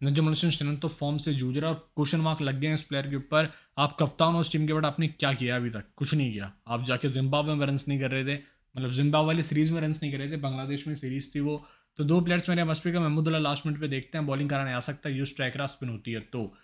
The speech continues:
शाकिब सादले बन जाए, अ, शार्ल क्विक, इसके बारे में बहुत डिटेल से बात किया था हमने पहले मैच में और मैं देख के शौक था। पिछले मैच में इसको सिर्फ उन्नीस परसेंट जनता ने लिया।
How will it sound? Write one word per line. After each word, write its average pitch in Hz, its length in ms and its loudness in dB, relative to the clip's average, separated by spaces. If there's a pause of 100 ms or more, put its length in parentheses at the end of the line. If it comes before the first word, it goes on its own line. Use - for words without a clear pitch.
(140)
शाकिब 170 380 0
सादले 160 360 0
बन 156 160 0
जाए, 139 460 -2
अ, - 200 -12 (220)
शार्ल 147 260 0
क्विक, 160 260 -2
इसके 160 220 -2
बारे 151 160 0
में 143 200 -2
बहुत 160 260 0
डिटेल 143 320 0
से 156 120 -4
बात 139 240 -4
किया 135 140 -8
था 139 40 -8
हमने 139 200 -6
पहले 131 280 -6
मैच 127 280 -8
में 147 180 -4 (260)
और 240 100 6
मैं 277 140 8
देख 240 160 2
के 233 120 2
शौक 175 260 2
था। 160 240 0
पिछले 165 340 0
मैच 139 280 -2
में 139 60 -6
इसको 131 200 -8
सिर्फ 139 320 -4
उन्नीस 143 360 2
परसेंट 123 420 -10
जनता 107 360 -12
ने 107 120 -20
लिया। 113 480 -2